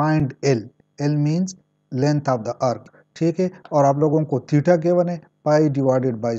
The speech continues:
six radian, और R गिवन है टू सेंटीमीटर। So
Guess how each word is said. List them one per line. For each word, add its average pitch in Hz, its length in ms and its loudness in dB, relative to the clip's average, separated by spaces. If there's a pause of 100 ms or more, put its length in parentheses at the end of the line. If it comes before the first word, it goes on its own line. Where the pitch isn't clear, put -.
six - 300 -6 (120)
radian, 156 340 2 (340)
और 123 360 -8
R 147 260 2
गिवन 135 320 0
है 131 80 -2
टू 127 180 -8
सेंटीमीटर। 110 640 -10 (300)
So 165 200 2